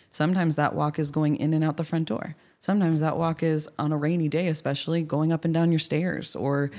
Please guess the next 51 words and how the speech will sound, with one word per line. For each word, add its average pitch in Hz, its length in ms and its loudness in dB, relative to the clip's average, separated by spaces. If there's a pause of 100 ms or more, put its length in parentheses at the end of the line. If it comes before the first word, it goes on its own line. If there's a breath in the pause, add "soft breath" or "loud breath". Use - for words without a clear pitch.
(300 loud breath)
um, 135 520 -2
you 156 100 0
know, 131 140 0
we 139 100 -2
do 135 100 -2
treadmill 135 400 -2
training, 135 380 0
things 139 240 -2
like 139 140 -6
that. 156 160 -2
That's 156 200 -6
not 143 300 -4
the 135 80 -4
walk, 175 320 -4
though. 151 220 0
That's 156 160 -4
not 143 100 0
a 139 60 -2
relationship 143 600 -2
builder. 143 380 -2
That's 143 220 -6
a - 20 -8 (160)
confidence 151 540 -4
builder, 131 280 -4
if - 140 -8
anything. 151 520 -6
But 139 280 -2 (440 loud breath)
it, 170 220 -2
it 156 400 -4
doesn't 165 320 2
have 147 260 0
to 143 100 0
look 143 340 -2
like 135 220 -4
this - 260 -4
linear, 139 800 0 (340 loud breath)
we 147 80 0
have 135 260 -2
to 147 100 -2
go 139 180 -2
around 139 280 -2
the 135 60 0
whole 139 280 0
neighborhood 135 800 2
or 135 180 0
go 135 180 -2
for 135 220 -4
this 139 260 0
amount 139 300 2
of 135 140 -4
miles. 139 560 0